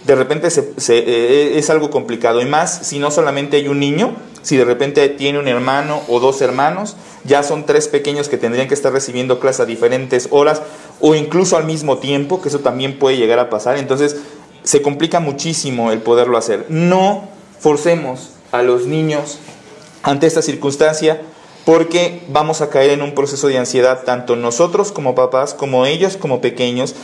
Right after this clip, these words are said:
y vamos a empezar a conflictuarnos porque no quiere sentarse en le-, a, a hacer, a terminar las cosas, porque no quiere sentarse a hacer las cosas y demás. Por favor,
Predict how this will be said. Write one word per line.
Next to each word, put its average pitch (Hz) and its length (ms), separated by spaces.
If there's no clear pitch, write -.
y 160 100
vamos 180 340
a 143 100
empezar 131 480
a 151 80
conflictuarnos 135 840
porque 123 320
no 139 180
quiere 147 200
sentarse 123 500
en 117 100
le-, 113 200
a, 107 80
a 107 220
hacer, 113 260
a 113 120
terminar 117 360
las 120 160
cosas, 156 340
porque 123 220
no 123 120
quiere 135 160
sentarse 120 340
a - 20
hacer 113 160
las 113 100
cosas 147 240
y - 20
demás. 98 300
Por 156 140
favor, 165 560